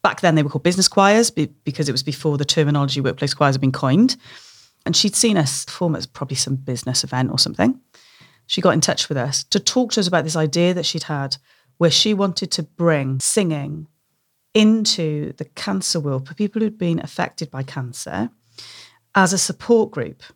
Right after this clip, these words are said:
very interesting, really pioneering, re-, really, really fascinating. Anyway, we were at the start of our business then. We were known as Sing and Inspire then. Sing and Inspire still exists as a brand,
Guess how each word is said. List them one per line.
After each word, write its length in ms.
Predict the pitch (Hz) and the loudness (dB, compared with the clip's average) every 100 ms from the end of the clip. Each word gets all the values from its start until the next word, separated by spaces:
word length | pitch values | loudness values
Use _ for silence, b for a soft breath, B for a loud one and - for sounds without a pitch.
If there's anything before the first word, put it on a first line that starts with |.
| _ _ _ - | _ _ _ 0
very 160 | 269 | 0
interesting, 560 | 185 151 143 - 143 160 | 0 0 -2 0 0 2
really 220 | 202 190 | 2 2
pioneering, 760 | - 180 165 156 143 139 143 160 - | 2 2 4 2 0 -2 -4 -6 -10
re-, 220 | 175 165 - | -8 -6 -4
really, 320 | 160 156 151 | -2 0 0
really 220 | 147 135 | -2 -4
fascinating. 600 | 135 139 143 127 - 123 | -6 -8 -6 -8 -8 -2
Anyway, 320 | 165 143 131 - b b b b | 0 0 -2 -8 b b b b
we 120 | 202 | 2
were 100 | 208 | 4
at 40 | - | 2
the 80 | - | 0
start 420 | - 170 175 - | 2 4 4 0
of 80 | 170 | -2
our 120 | 156 | 0
business 460 | 165 151 151 135 | 2 2 0 -4
then. 320 | - 127 151 - | -2 -2 -2 0
We 80 | 156 | 0
were 160 | 147 139 | 0 -2
known 220 | 156 143 | -2 0
as 80 | 139 | 2
Sing 200 | - 196 | 2 2
and 80 | 139 | 2
Inspire 320 | 135 135 120 | 0 -2 -4
then. 180 | 110 143 | -4 -2
Sing 160 | - 156 | 0 0
and 60 | |
Inspire 220 | 135 143 135 | 0 0 0
still 220 | 135 139 | 0 -2
exists 300 | 131 135 - | 0 -2 -2
as 60 | |
a 40 | 131 | -4
brand, 380 | 135 120 135 | -4 -2 -4